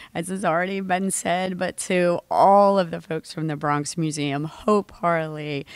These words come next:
Carla Precht, Arlene Bascom, and all of the wonderful staff whose perseverance really made this happen.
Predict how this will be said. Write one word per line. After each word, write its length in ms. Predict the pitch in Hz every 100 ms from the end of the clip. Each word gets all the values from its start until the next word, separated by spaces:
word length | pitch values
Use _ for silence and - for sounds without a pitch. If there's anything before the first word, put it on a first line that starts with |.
| - -
Carla 400 | 208 196 185 175
Precht, 520 | - 175 156 151 - -
Arlene 480 | 175 185 202 208
Bascom, 760 | 180 170 - - 156 147 147 143 - - -
and 180 | 185 -
all 280 | - 190 185
of 80 | 170
the 100 | 165
wonderful 440 | 160 156 156 160
staff 600 | - 156 143 135 143 - -
whose 180 | 175 -
perseverance 960 | - 170 - 170 160 151 147 156 -
really 320 | 170 160 151
made 280 | 147 135 135
this 200 | 139 -
happen. 540 | - 123 - 95 -